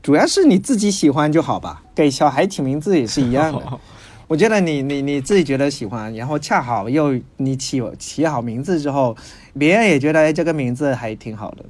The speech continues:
Speaker 1: 我，我觉得那就行，跟我们起网名也是一样。
Speaker 2: 嗯。哎，像海源，你的这个是先有文本内容，再有专场名字，还是先定了专场的主题和名字，
Speaker 1: 嗯，嗯。
Speaker 2: 再想这个文本内容和方向？
Speaker 1: 呃，我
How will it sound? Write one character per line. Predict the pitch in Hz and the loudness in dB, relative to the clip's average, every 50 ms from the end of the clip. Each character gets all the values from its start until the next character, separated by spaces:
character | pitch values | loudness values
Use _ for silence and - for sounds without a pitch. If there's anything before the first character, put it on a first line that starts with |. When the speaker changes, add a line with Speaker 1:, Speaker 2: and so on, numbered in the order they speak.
| - - | -20 -16
Speaker 1:
我， | - 120 110 101 127 | -12 -12 -12 -10 -8
我 | 131 123 | -8 -8
觉 | 107 120 117 120 | -6 -6 -6 -4
得 | 127 131 | -4 -4
那 | 131 143 139 | -4 -4 -4
就 | 131 123 123 | -4 -4 -4
行， | 117 117 - 104 92 - - - - - - - - - - _ _ | -6 -8 -10 -14 -16 -16 -20 -20 -20 -20 -20 -20 -20 -20 -20 _ _
跟 | - 180 165 | 0 0 0
我 | 139 127 | 0 0
们 | 127 123 127 135 | -2 -2 -2 -4
起 | 135 135 - 160 | -6 -4 0 0
网 | 156 139 117 117 | 2 2 0 -2
名 | 110 107 120 135 | -8 -8 -6 -6
也 | 127 110 | -6 -8
是 | - - 139 | -6 -4 -4
一 | 156 151 | -2 0
样。 | 143 135 135 123 123 - - - - - - - - | 0 -2 -2 -4 -6 -12 -18 -20 -20 -20 -20 -18 -8
Speaker 2:
嗯。 | - 254 | -6 -6
哎， | 285 277 151 | -4 -2 -2
像 | 147 - 269 247 233 | -2 0 2 2 2
海 | 208 - 185 175 | 2 4 4 6
源， | 185 220 | 6 6
你 | 240 196 139 | 4 4 4
的 | 143 175 | 2 2
这 | 196 254 233 | 0 0 0
个 | 190 170 | 0 0
是 | 180 165 | 0 -2
先 | 151 - 262 285 | -2 -2 -2 0
有 | 247 180 | 0 0
文 | 139 123 139 175 | 0 0 0 0
本 | 180 156 147 | 0 -2 -2
内 | 170 170 | 0 -2
容， | 135 120 117 123 | -2 -2 -4 -4
再 | - 190 202 | -4 -4 -2
有 | 165 139 117 113 113 - - - - - | 0 0 0 -2 -4 -6 -10 -18 -18 -4
专 | - 156 147 | -2 -2 -2
场 | - 143 123 | -2 -4 -4
名 | 127 120 113 | -4 -6 -6
字， | 120 139 127 | -6 -8 -8
还 | 120 123 123 | -8 -6 -6
是 | 139 | -6
先 | 143 - 208 214 220 | -4 -4 -4 -4 -4
定 | - - 240 | -4 -4 -2
了 | 180 139 | -2 -2
专 | 131 - 180 175 | -2 -2 -4 -4
场 | 165 156 139 | -4 -6 -6
的 | 135 | -6
主 | 135 - 131 110 | -6 -8 -10 -10
题 | 110 - - 135 | -10 -8 -8 -8
和 | 131 - 139 | -6 -4 -2
名 | 131 - 110 127 | -2 -2 -2 -4
字， | 147 131 131 | -6 -6 -8
Speaker 1:
嗯， | 120 | -10
嗯。 | - | -6
Speaker 2:
再 | - 202 190 160 | -6 -6 -6 -4
想 | 131 - - 135 113 - 110 | -6 -6 -4 -6 -6 -6 -4
这 | - 147 | -6 -4
个 | 127 127 | -4 -4
文 | 113 113 117 | -6 -6 -6
本 | 123 127 110 113 | -8 -8 -8 -6
内 | 127 127 110 | -6 -6 -6
容 | 107 - - | -6 -8 -10
和 | - - | -10 -12
方 | 113 - 113 113 113 | -12 -10 -10 -10 -10
向？ | 107 - 107 104 123 - - - - - _ _ _ _ _ | -10 -12 -14 -14 -16 -18 -20 -20 -20 -20 _ _ _ _ _
Speaker 1:
呃， | _ 180 175 175 165 165 165 160 160 165 165 165 | _ 6 6 8 8 6 6 4 2 2 0 -2
我 | 156 151 165 156 160 156 156 151 | -2 2 6 8 8 8 8 6